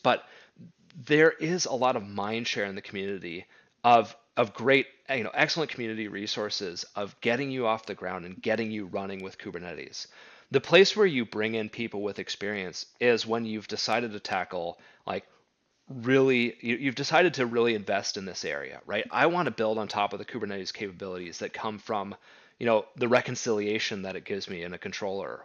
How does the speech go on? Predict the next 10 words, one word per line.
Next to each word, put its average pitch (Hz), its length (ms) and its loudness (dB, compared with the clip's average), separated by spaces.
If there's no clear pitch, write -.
or 107 340 6
the, 107 480 0
um, 107 240 6
I 143 120 10
wanna 151 260 8
orchestrate 120 640 4
across 107 360 0
multiple 123 680 0
environments, 104 540 0
or, 110 100 -8